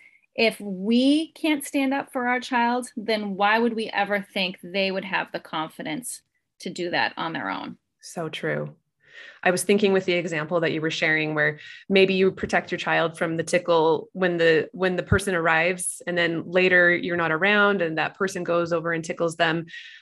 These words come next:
Speaker 2: I still imagine there was some, some, uh, building up of strength and courage for that child because their parents stepped in,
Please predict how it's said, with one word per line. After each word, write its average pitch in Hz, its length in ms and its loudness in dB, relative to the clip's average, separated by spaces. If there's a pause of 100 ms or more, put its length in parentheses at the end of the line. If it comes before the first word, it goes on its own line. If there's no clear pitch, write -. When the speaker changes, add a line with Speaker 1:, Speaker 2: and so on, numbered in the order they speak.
(120)
Speaker 2:
I 196 80 6
still 240 420 6
imagine 208 560 6
there 175 160 4
was 170 360 2
some, 160 640 -2 (260)
some, 165 420 -2
uh, 151 380 -4 (460)
building 208 420 6
up 196 180 2
of 180 140 0
strength - 460 -2
and 165 160 -2
courage 180 420 4
for 226 140 -2
that 226 200 2
child 220 440 0
because 175 460 -4
their 160 120 0
parents 156 380 -2
stepped 151 320 -4
in, 151 340 -2